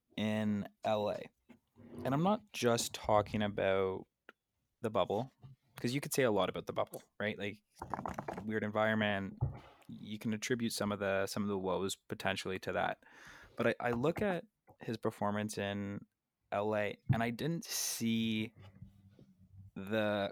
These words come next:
Kawhi dominance slash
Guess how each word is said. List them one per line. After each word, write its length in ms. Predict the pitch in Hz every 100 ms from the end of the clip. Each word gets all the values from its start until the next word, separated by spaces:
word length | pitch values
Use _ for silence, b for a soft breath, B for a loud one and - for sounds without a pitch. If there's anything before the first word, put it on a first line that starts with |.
| -
Kawhi 1120 | - 123 107 107 107 104 107 107 107 107 110 - _ - 110
dominance 920 | 113 104 107 107 104 101 - - - _ _ _ _ _ _
slash 1160 | - - 107 107 107 107 101 104 - - -